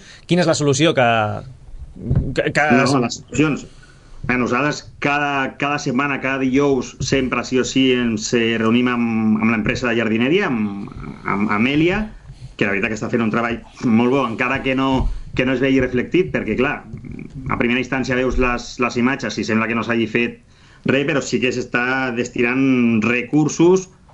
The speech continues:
Speaker 2: clar, fins a un límit, perquè al final també, eh, la limitació econòmica també és la que, la que, la que hi ha. Eh, lo que es fa és, eh, les, eh, zones que estan més malmeses, eh, fer incapeu i, i allà fer les actuacions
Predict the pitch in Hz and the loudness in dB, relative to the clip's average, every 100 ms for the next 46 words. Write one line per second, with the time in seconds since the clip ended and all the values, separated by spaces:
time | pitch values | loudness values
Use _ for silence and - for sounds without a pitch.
0 | - 135 123 120 117 117 120 156 123 107 | -2 -2 0 -2 -2 0 2 2 0 -4
1 | 104 110 110 110 107 117 117 127 127 - | -4 -4 -2 -2 0 0 0 0 -4 -16
2 | - - - - - - - - 101 104 | -20 -20 -20 -20 -20 -20 -16 -6 -2 0
3 | 110 120 117 120 139 127 117 127 131 135 | 2 2 2 0 0 0 2 0 0 -2
4 | 143 135 127 143 127 110 113 110 123 - | -2 0 0 0 -2 -2 -2 -4 -6 -6
5 | 107 110 131 143 101 - - - - - | -4 0 0 0 -6 -14 -20 -20 -20 -4
6 | 123 120 117 113 113 - 117 113 110 120 | 0 0 0 0 -2 -4 -2 0 0 0
7 | - 120 127 135 143 151 147 123 117 - | -2 -2 0 0 0 0 2 0 -2 -10
8 | - - 117 113 110 107 123 123 120 - | -16 -6 0 2 2 2 0 -2 -4 -2
9 | 123 123 139 127 131 127 123 131 131 156 | 0 2 2 2 0 2 2 2 0 -2
10 | 165 - 120 110 107 101 101 - 113 117 | -2 0 0 2 0 0 -4 -4 -2 2
11 | 117 113 117 117 135 147 175 131 107 - | 2 0 -2 -2 -2 0 2 2 0 -2
12 | 113 110 113 110 127 127 127 123 104 123 | 0 2 2 0 -2 -2 -2 -2 2 2
13 | 127 117 - | 2 -2 -6